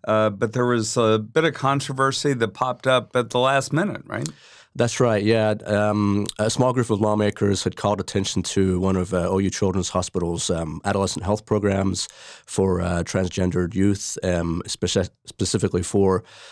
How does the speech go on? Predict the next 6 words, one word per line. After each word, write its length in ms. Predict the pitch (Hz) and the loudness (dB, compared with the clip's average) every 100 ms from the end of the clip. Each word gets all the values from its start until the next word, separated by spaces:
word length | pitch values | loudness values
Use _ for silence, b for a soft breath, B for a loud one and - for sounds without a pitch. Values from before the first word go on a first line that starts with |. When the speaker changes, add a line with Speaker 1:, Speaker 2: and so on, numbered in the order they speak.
| B | B
Speaker 2:
some 420 | - 98 90 82 _ _ _ | -2 0 0 -4 _ _ _
puberty 280 | - 123 123 | -2 0 2
blocking 400 | 104 110 107 110 | 2 0 0 -2
programs 760 | 113 104 104 101 98 95 95 - | 0 2 2 2 2 0 -2 -4
and, 380 | 92 90 87 85 | -2 0 0 0
um, 380 | 87 85 80 | 0 -2 -4